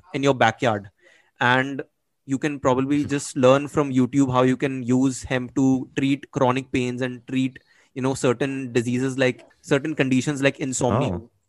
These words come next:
Speaker 1: Why would
Speaker 2: That's
Speaker 1: you
Speaker 2: perfect for people who look for home remedies, you know, when they are
Speaker 1: Yeah.
Speaker 2: sick or something.
Speaker 1: Dude, painkillers are such a big market. I mean, if you could just do it in your backyard, if you could treat pain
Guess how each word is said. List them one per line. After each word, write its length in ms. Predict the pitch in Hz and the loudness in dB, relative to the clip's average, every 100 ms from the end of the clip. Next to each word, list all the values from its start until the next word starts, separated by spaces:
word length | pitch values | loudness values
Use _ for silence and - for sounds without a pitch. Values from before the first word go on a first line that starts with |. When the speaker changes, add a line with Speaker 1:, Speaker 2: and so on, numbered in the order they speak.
| _ - | _ -8
Speaker 1:
Why 300 | 127 156 208 | -2 2 2
would 160 | 196 185 | 6 6
Speaker 2:
That's 80 | |
Speaker 1:
you 60 | 185 | 8
Speaker 2:
perfect 320 | 143 143 180 | 6 6 4
for 100 | 156 | 4
people 460 | 143 139 - 147 143 | 4 4 6 4 4
who 180 | 131 127 | 4 6
look 220 | 123 143 | 6 4
for 180 | 139 110 | 4 6
home 220 | 117 113 | 6 4
remedies, 480 | 107 107 104 104 98 | 2 2 2 2 2
you 80 | |
know, 180 | 107 175 135 | 0 0 -2
when 400 | 104 101 98 101 | -2 -2 -6 -6
they 140 | 101 | -4
are 140 | 95 95 | -4 -4
Speaker 1:
Yeah. 100 | - | -6
Speaker 2:
sick 160 | 98 104 | -4 -2
or 80 | |
something. 340 | 95 92 90 90 _ _ - _ _ - _ _ 143 | -2 -2 -4 -6 _ _ -20 _ _ -20 _ _ 0
Speaker 1:
Dude, 240 | 226 220 - _ - | 0 0 -6 _ 2
painkillers 920 | 170 190 202 196 175 185 190 175 - - | 4 4 2 2 4 6 4 -2 -12 -6
are 200 | 160 175 | -2 -2
such 200 | 175 - | -2 -2
a 40 | |
big 200 | 170 170 | 0 2
market. 360 | 139 123 139 131 | 2 0 2 2
I 80 | 123 | 2
mean, 200 | 147 156 | 0 -4
if 160 | 139 | -2
you 100 | 175 170 | 0 4
could 220 | 175 143 | 2 2
just 260 | 180 156 | -2 0
do 160 | 143 151 | 4 4
it 120 | 156 | 4
in 160 | - 151 | 0 0
your 120 | 156 | 2
backyard, 460 | 120 120 - 135 123 | 2 0 2 2 2
if 100 | 139 | -2
you 80 | |
could 300 | 131 156 - | -2 -2 -4
treat 340 | - 160 160 - | 0 2 2 0
pain 380 | 147 147 165 | 2 2 -2